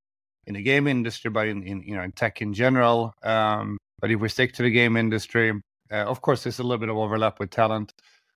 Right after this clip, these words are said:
But, but, um, uh, how, um, um,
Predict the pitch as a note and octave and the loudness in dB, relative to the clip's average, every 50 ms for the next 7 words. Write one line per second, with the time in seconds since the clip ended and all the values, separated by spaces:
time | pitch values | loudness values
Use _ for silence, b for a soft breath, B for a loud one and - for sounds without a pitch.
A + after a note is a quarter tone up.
0 | b _ - A2 G#2+ - - G#2+ A2 A2 A2 G#2 A2 A2 A2 A2 A2 A2 A2 A2 | b _ -2 -2 -2 -2 0 2 4 4 4 4 4 4 4 2 2 0 -2 -4
1 | G#2+ - _ _ _ - - - A2 G#2 A2 D3 D#3 D#3+ E3 E3 E3+ E3+ E3 E3 | -6 -8 _ _ _ -10 -6 -6 -6 -4 -2 0 2 2 4 4 6 6 6 4
2 | E3 E3 D#3 D3+ _ _ _ _ _ _ _ _ _ _ _ _ _ _ _ _ | 4 0 -2 -4 _ _ _ _ _ _ _ _ _ _ _ _ _ _ _ _
3 | _ _ _ _ _ - - B2+ C3 B2+ B2 C3 B2 - D2+ | _ _ _ _ _ -4 0 2 2 2 2 0 -4 -6 -10